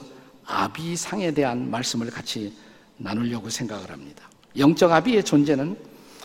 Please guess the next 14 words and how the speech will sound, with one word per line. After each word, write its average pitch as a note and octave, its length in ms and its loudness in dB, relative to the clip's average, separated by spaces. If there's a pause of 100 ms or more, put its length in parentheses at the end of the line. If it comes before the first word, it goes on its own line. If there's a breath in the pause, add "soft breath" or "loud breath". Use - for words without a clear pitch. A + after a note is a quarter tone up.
(300 loud breath)
단순히 D3+ 800 6
조직된 G#3 640 4
교회의 D3+ 380 4
직제로서 F#3 600 0
결정되는 C#3+ 680 2
것이 A#2+ 200 -4
아닙니다. F#2+ 360 -6 (320)
그분이 D3+ 260 8
교회의 E3 380 6
직제에 D#3 400 2
제일 D3 180 2
우두머리에 F#3+ 460 4
있기 - 240 -6
때문에 D#3 400 2